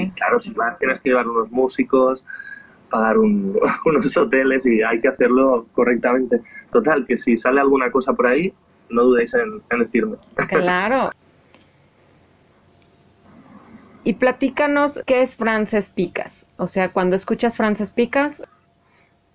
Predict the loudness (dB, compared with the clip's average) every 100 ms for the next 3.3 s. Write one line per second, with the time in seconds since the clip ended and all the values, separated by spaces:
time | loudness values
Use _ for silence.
0 | _ 0 2 4 4 4 4 4 2 -4
1 | -20 _ -20 -20 -20 _ -2 2 2 2
2 | 0 0 0 0 2 2 2 0 -2 -2
3 | -2 -4 -8